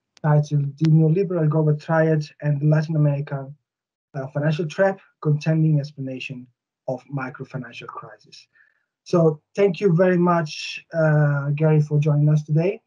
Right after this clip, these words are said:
I'm sure, uh, everyone will enjoy your presentation, and, um, uh, there will be, uh, time for a Q and A session,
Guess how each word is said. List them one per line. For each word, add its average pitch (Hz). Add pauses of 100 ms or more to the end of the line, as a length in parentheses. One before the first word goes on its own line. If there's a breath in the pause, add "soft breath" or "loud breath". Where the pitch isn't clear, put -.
(140)
I'm 147
sure, 151 (220)
uh, 139
everyone 143
will 131
enjoy 135
your 131
presentation, 175
and, 147 (200)
um, 135 (500)
uh, 135
there 151
will 160
be, 160
uh, 143
time 151
for 143
a 143
Q 147
and 131
A 131
session, 123